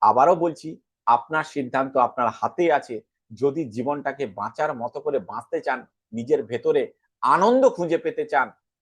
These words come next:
তাহলে আপনাকে এই ক্লাসটা মিস করা যাবে না। এই রকম ক্লাস আমি কিন্তু সবসময় করাই না। এই দুদিনের ক্লাসে যা যা আপনারা শিখবেন, আপনার জীবনের একটা অ্যাসেট হয়ে থাকবে, আমি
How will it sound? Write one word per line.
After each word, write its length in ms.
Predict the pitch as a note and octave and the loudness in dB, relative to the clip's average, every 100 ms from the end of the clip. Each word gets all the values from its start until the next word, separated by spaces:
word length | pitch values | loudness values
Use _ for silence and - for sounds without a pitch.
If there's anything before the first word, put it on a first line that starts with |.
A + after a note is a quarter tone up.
| _ - | _ -6
তাহলে 280 | A#2+ C3 - | -4 -4 -4
আপনাকে 400 | A#2+ - B2+ B2+ | -6 -6 -10 -10
এই 240 | C3 C3+ C#3+ | -8 -6 -8
ক্লাসটা 540 | - B2+ - A#2 G2 _ _ _ | -6 -8 -6 -8 -10 _ _ _
মিস 240 | B2 C#3+ - | -8 -8 -6
করা 200 | B2 A2 | -2 -2
যাবে 220 | G2+ G#2 | -2 -4
না। 180 | G2+ - | -8 -4
এই 140 | - D3+ | 0 2
রকম 260 | D3 D3+ | 2 -2
ক্লাস 380 | - C3 D#3 - _ _ - | 0 4 4 0 _ _ -6
আমি 160 | B2+ | -4
কিন্তু 220 | B2 C#3+ C#3 | -6 -8 -6
সবসময় 460 | C3 B2 - C#3 | -4 -4 -6 -8
করাই 320 | - C3+ E3 | -2 2 2
না। 280 | F#3+ G#3 G#3 _ _ _ _ _ - | 4 0 -2 _ _ _ _ _ 4
এই 240 | C#3 B2 | 4 4
দুদিনের 440 | A#2 D3 G3 A3 F3 | 2 4 6 6 6
ক্লাসে 440 | D#3+ D3 - A2 - _ _ A2+ | 6 4 2 0 -2 _ _ -4
যা 260 | C#3 C#3+ D#3+ | 0 0 0
যা 100 | D#3 | -4
আপনারা 300 | - C#3+ C3 | -6 -8 -8
শিখবেন, 440 | - C3 C3 G#2 - _ - | -8 -2 0 0 -6 _ 0
আপনার 460 | A2+ - D3 C3+ | 0 0 -4 -4
জীবনের 500 | - A#2+ B2 D3 C3 - | -6 -4 0 4 2 2
একটা 260 | C3+ - - - | -2 0 -2 2
অ্যাসেট 380 | B2+ - D#3 A#2+ | 0 0 -2 0
হয়ে 120 | A2+ | -4
থাকবে, 380 | A2 F#2 E2 - _ | -4 -14 -14 -16 _
আমি 140 | - | -14